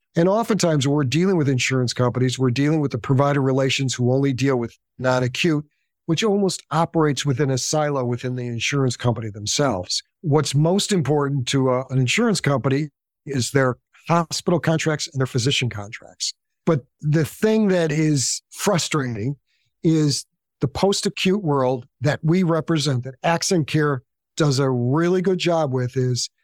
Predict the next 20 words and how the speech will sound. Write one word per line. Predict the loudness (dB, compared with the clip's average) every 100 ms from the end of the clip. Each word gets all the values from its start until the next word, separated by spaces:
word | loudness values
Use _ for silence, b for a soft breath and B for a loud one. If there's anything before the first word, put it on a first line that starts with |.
| _ _
we | 2 2
can | 2 0
save | 0 0 0 0 0
the | 0
most | 0 0 0 0
money | 0 0 0 -4 -10 _ _ _
for | -12 0 2 2
the | 2
healthcare | 0 -2 -2 -2 0 0 2
system | 0 -2 -2 -2 -2 -6 _ _ _
when | 0 0
patients | 2 0 0 0 -2 -4 -10 _ 0
who |
are | 0 0 0
eligible | 0 2 0 0 0
for | 0 0 2
our | 0
home | -2 0 2
health | 2 0
services | 0 -2 0 -2 -2 -2 -4